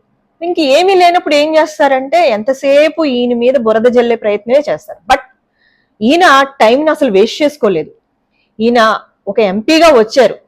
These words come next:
ఎంపీ బాధ్యత ఏంటి? only ఏడు నియోజకవర్గాలు చూసుకుంటే సరిపోతుంది.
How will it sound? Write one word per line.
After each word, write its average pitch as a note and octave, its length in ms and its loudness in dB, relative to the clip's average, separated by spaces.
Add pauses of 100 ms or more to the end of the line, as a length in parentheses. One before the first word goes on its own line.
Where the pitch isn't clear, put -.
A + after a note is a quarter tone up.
(260)
ఎంపీ G#3+ 280 -2
బాధ్యత D4 380 2
ఏంటి? C#4+ 500 0 (420)
only B3+ 240 -2
ఏడు A#3 260 2
నియోజకవర్గాలు C4+ 720 2
చూసుకుంటే C#4 360 -4
సరిపోతుంది. B3+ 640 -2